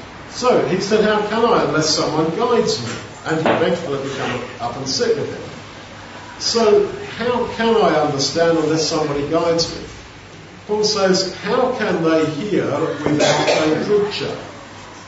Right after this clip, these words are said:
Well, I think it's very unusual that somebody sitting on a desert island reading the Bible alone would come to Jesus Christ. Maybe in an extreme case they would.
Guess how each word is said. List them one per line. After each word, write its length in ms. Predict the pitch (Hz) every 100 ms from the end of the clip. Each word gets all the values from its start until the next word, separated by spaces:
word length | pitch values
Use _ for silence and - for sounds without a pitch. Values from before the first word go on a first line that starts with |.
| - - - - - - - - - -
Well, 240 | 185 190
I 60 | 240
think 200 | 262 240
it's 200 | 185 -
very 200 | 185 175
unusual 1040 | 165 165 160 190 202 - 123 113 107 185 - - 160
that 280 | 160 156
somebody 720 | - - 202 202 170 165 160 160 160
sitting 380 | - - 196 175
on 220 | 160 156
a 40 | 147
desert 280 | 147 143
island 600 | 135 143 143 135 131 123 - 156
reading 240 | 165 143 -
the 80 | 135
Bible 540 | 143 147 123 123 123 - - - - - - - -
alone 640 | 147 156 185 214 160 139 135
would 240 | 139 135
come 320 | - 160 151 135
to 140 | 135
Jesus 440 | 127 127 120 - -
Christ. 340 | 180 - -
Maybe 300 | 127 123 117
in 80 | 113
an 60 | 110
extreme 500 | - - 151 147 139
case 260 | 123 117
they 160 | 131 123
would. 380 | 147 135 -